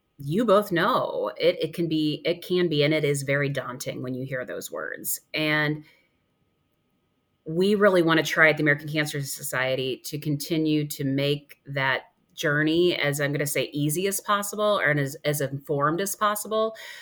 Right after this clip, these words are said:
So it's why we, you know, have for decades been putting this information together. So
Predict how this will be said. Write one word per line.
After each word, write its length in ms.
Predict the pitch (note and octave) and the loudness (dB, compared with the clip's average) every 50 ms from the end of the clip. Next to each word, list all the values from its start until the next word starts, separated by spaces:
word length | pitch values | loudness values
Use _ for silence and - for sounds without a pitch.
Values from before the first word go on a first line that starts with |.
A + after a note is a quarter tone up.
| - _ | -18 _
So 100 | - - | -8 -6
it's 140 | F3+ F3+ F3 | -6 -4 2
why 220 | F3 F3 F3+ G#3 | 4 6 6 6
we, 500 | A3 G#3+ F#3+ E3+ D#3+ D#3 D3+ D3 D3 C#3 - | 6 2 0 2 2 2 2 0 0 -2 -4
you 100 | D3+ D3 | -2 -2
know, 120 | C#3+ C3+ | -2 -2
have 240 | C3 C#3+ C#3+ C3+ C3+ - - - _ - | -2 -2 -4 -4 -6 -10 -16 -20 _ -6
for 120 | - D3+ | -6 -6
decades 600 | D3 D3 E3 E3+ F#3+ - - D3+ C#3 C3+ C#3 - | 0 2 2 2 4 4 4 4 4 2 0 -4
been 120 | C#3+ C3+ | -6 -6
putting 280 | C#3+ - E3 D#3 D3+ D3 | -4 -4 -2 0 0 0
this 160 | C#3+ C3+ - | 0 0 0
information 520 | D3 C#3+ C#3+ D3+ C#3+ C#3 C3+ C3+ C#3 - C3 | -2 -2 -2 -2 -4 -4 -4 -4 -6 -6 -8
together. 460 | C3 C3+ C#3+ D3+ D#3+ D#3+ B2+ - A#2+ C3+ | -4 -2 0 0 0 0 -2 -4 -4 -4
So 280 | - - D#3+ D3 D3 | -2 0 0 0 0